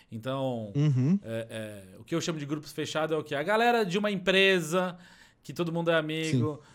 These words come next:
Speaker 1: ah, a galera que joga isso, aquele outro, o pessoal costuma fazer aquelas ligas, não sei das quantas, sabe?
Speaker 2: Sei,
Speaker 1: Tem
Speaker 2: sei.
Speaker 1: muito, tem muito disso.
Speaker 2: <clears throat>
Speaker 1: E aí eu tava até comentando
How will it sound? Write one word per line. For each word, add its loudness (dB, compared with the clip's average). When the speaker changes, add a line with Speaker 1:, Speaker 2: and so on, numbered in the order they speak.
Speaker 1:
ah, -6
a 2
galera 0
que -12
joga 2
isso, -2
aquele -6
outro, -4
o -20
pessoal -4
costuma -12
fazer -6
aquelas -4
ligas, 2
não -6
sei -6
das -6
quantas, -4
sabe? -2
Speaker 2:
Sei, 4
Speaker 1:
Tem 6
Speaker 2:
sei. 4
Speaker 1:
muito, 4
tem -2
muito 4
disso. 0
Speaker 2:
<clears throat> 2
Speaker 1:
E -4
aí 4
eu 4
tava 0
até -2
comentando -2